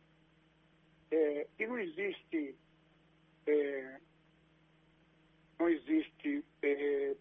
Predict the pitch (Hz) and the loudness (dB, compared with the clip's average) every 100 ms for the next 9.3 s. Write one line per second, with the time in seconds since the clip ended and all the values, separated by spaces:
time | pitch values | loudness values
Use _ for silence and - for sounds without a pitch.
0 | - 175 - - 202 185 190 - - - | 2 2 2 0 0 2 0 -2 -12 -20
1 | _ _ _ 151 190 196 185 - - 160 | _ _ _ 4 4 4 -2 -4 -6 -6
2 | - 196 208 202 - - - 180 156 160 | -4 -2 0 -2 0 0 2 2 0 -2
3 | 160 - 160 - 151 - 175 175 - - | -4 -6 -10 -8 -8 0 2 0 -6 -20
4 | - _ _ _ _ 147 151 147 135 143 | -20 _ _ _ _ 4 6 6 2 -4
5 | - - - 139 139 147 165 175 147 131 | -6 -12 -14 -16 -8 0 4 4 2 -8
6 | 127 _ _ _ _ _ _ - 147 147 | -14 _ _ _ _ _ _ 4 6 6
7 | 143 147 - 196 - 190 180 156 175 180 | 2 -2 0 0 0 0 -2 -2 2 2
8 | 170 190 185 170 160 175 190 - - 151 | 0 -2 -2 -2 -2 -2 -2 -6 -12 -8
9 | 165 175 180 | -6 -4 -6